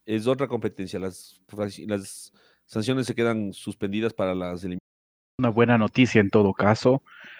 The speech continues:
Speaker 2: para el fútbol. Eh, quizás controvertida el tema, pero finalmente la Copa América, la Copa América va. Así que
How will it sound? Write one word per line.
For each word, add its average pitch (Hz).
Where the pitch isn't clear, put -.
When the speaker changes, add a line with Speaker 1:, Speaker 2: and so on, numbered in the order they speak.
Speaker 2:
para 92
el 85
fútbol. 147
Eh, -
quizás 120
controvertida 113
el 101
tema, 160
pero 98
finalmente 107
la 95
Copa -
América, 95
la -
Copa 92
América 98
va. -
Así 196
que 240